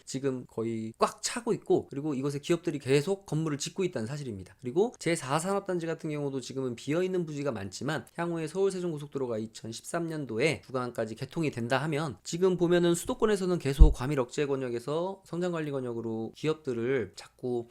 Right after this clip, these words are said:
억제 정책을 하고 있기 때문에 가장 가까운 화성, 그리고 평택,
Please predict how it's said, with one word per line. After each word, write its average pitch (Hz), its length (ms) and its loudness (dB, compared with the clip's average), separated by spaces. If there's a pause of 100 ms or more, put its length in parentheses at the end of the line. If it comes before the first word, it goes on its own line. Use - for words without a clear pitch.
억제 123 280 -2
정책을 170 360 -2
하고 208 200 -4
있기 - 140 -6
때문에 123 440 -6
가장 180 240 -4
가까운 139 400 -4
화성, 107 360 -8
그리고 143 380 -8
평택, - 440 -2